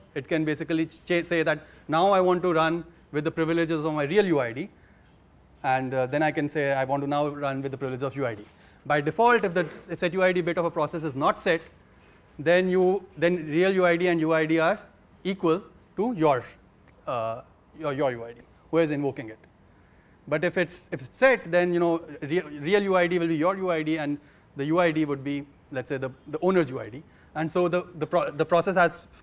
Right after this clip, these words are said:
flexibility to switch between the two. So when I want to read from, when this, this process wants to read from your directory,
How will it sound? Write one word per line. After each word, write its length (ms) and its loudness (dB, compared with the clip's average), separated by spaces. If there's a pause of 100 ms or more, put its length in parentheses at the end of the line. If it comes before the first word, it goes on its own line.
flexibility 560 -4
to 120 -2
switch 320 2
between 220 -2
the 80 -2
two. 220 -6 (380)
So 120 -4
when 160 2
I 60 6
want 180 2
to 60 0
read 240 -2
from, 320 0
when 160 2
this, 220 0 (180)
this 200 0
process 480 2 (320)
wants 200 0
to 60 -4
read 160 -2
from 140 2
your 120 4
directory, 480 0